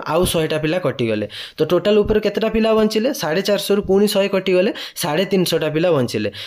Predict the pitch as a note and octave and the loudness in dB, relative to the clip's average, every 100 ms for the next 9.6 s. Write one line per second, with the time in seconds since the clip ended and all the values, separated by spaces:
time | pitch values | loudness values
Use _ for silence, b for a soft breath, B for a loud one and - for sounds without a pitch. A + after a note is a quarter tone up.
0 | B - D#3+ D#3+ C4 C#4 B3 A3+ A3+ G#3+ | B -8 -4 0 0 2 2 2 0 0
1 | G#3+ G3+ F#3+ F#3+ D#3+ D3+ D3 C3+ E3+ - | 0 0 2 2 2 2 0 0 -2 -4
2 | D#3 F#3+ A#3 A#3 A3 A3 G#3+ G#3+ E3+ F3 | -4 -2 0 2 2 0 -2 0 0 0
3 | F3 D#3 D#3 A#3+ E3+ D#3+ E3+ D#3+ F#3 D#3+ | 0 -2 -4 -2 -2 0 2 2 2 2
4 | C3+ C3 D#3+ C#3+ B2 B2 A#2+ A2+ A2 A#2 | 0 0 2 2 0 0 0 0 -2 -4
5 | A2 B B - D#3 F#3 B3+ A#3+ D#3+ D#3 | -6 B B -2 0 2 2 2 0 0
6 | C#3 A3 - G3 G3 F#3+ C4 - E3+ A3 | 2 0 0 0 2 2 0 -2 -2 0
7 | G#3+ A3+ D#3 G3 G3+ F3+ G3 - B B | 0 0 -2 0 0 2 0 -2 B B
8 | D3 D3+ E3+ G#3 G#3+ G#3+ A3 G3+ D#3+ C#3 | -2 0 2 2 0 0 -2 0 0 2
9 | G3 G#3 A3 A3 G#3+ F3+ | 0 2 0 0 0 0